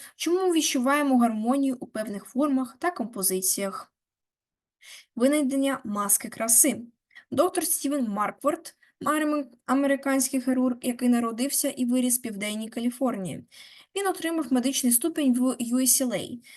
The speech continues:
та закінчив резидентуру щелепно-лицьової хірургії. Він взяв за основу праці Піфагора, Леонардо да Вінчі і німецького професора Цейзинга. Поєднав всі знання про золотий перетин і вивів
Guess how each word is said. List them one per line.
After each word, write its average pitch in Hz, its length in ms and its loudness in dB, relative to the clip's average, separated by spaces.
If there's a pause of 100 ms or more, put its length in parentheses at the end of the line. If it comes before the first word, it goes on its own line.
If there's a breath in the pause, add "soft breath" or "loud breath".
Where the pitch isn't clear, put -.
(120 loud breath)
та 359 120 2
закінчив 320 500 -2
резидентуру 240 760 -2
щелепно-лицьової 233 960 -2
хірургії. 196 800 -6 (340 loud breath)
Він 370 180 2
взяв 302 220 2
за 254 140 4
основу 285 440 2
праці 240 360 2
Піфагора, 254 840 0
Леонардо 254 440 2
да 196 160 -6
Вінчі 254 540 0 (260 loud breath)
і 370 80 -2
німецького 302 440 2
професора 247 560 0
Цейзинга. 185 760 0 (380 loud breath)
Поєднав 285 400 4
всі 240 200 0
знання 226 300 -2
про 220 140 -8
золотий 208 380 -6
перетин 302 600 -2 (260 loud breath)
і 370 160 2
вивів 302 720 2